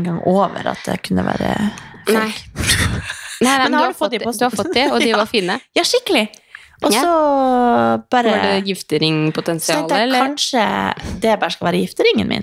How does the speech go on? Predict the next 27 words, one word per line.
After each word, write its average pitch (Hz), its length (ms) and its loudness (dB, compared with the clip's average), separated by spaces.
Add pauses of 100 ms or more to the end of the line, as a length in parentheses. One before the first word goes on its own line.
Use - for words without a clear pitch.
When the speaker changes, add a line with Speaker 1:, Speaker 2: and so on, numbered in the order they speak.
Speaker 2:
Ja. 185 220 2
Speaker 1:
Kan 330 160 2
gi 494 80 2
den 415 160 2
til 208 100 -2
Kevin, 170 200 -2
skal - 200 -4
du - 60 -4
si. - 160 -2 (440)
Du, - 120 2
Speaker 2:
Den 247 100 2
Speaker 1:
den 311 160 0
Speaker 2:
her 247 140 0
Speaker 1:
kan 359 80 0
Speaker 2:
var 381 80 2
Speaker 1:
du - 60 0
Speaker 2:
jækla - 280 -2
Speaker 1:
bruke. - 80 -6
Speaker 2:
fin. 196 220 0
Hvis 208 220 0
du 220 60 -4
bare 220 140 0
kjøper 202 380 -2
et 165 80 -6
sånt 170 240 -4
etui. 180 320 2 (340)
Speaker 1:
Mm. 254 460 0